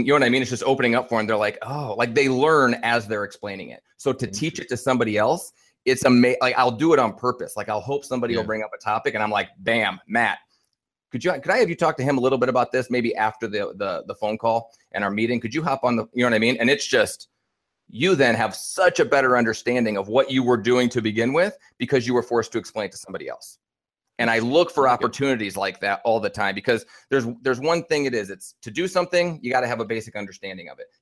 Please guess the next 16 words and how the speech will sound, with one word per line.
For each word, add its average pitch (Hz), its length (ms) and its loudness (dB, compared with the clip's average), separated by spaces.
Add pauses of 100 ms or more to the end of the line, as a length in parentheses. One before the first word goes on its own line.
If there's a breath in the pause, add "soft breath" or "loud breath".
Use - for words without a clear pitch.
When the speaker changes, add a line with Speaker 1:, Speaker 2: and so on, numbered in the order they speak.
Speaker 1:
To 123 80 -6
teach 156 320 -4
it, 196 240 0
you 110 80 -12
gotta 113 240 0
know 110 200 2
it 98 80 -2
inside 95 360 -6
and 95 80 -16
out. 78 200 -10 (280 soft breath)
And 110 100 -2
it 113 60 2
also 139 260 2
helps 123 280 0
me 143 200 2
gauge 104 520 -4